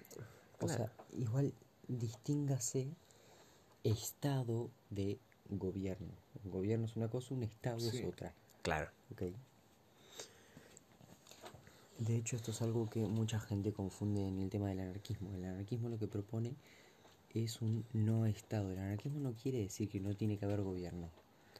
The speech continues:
Speaker 2: Claro, habría, no, no habría, es, sí, entiendo,
Speaker 1: Claro.
Speaker 2: entiendo.
Speaker 1: ¿Por qué? Porque el Estado, realmente, el Estado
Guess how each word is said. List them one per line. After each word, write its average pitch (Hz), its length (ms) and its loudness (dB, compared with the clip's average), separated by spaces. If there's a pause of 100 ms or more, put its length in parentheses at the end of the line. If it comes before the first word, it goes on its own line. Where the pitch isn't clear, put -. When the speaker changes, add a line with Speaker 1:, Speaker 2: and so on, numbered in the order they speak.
(160)
Speaker 2:
Claro, 90 240 4 (120)
habría, 92 420 4
no, 95 280 2
no 95 100 4
habría, 92 220 4 (100)
es, - 560 -8
sí, - 200 -2 (120)
entiendo, 95 300 0
Speaker 1:
Claro. 76 120 -6
Speaker 2:
entiendo. - 240 -4 (260)
Speaker 1:
¿Por 107 160 -2
qué? 101 140 -2
Porque 101 300 -8
el 95 80 -4
Estado, 110 520 -2 (360)
realmente, 101 420 -2
el 92 140 0
Estado 107 560 -4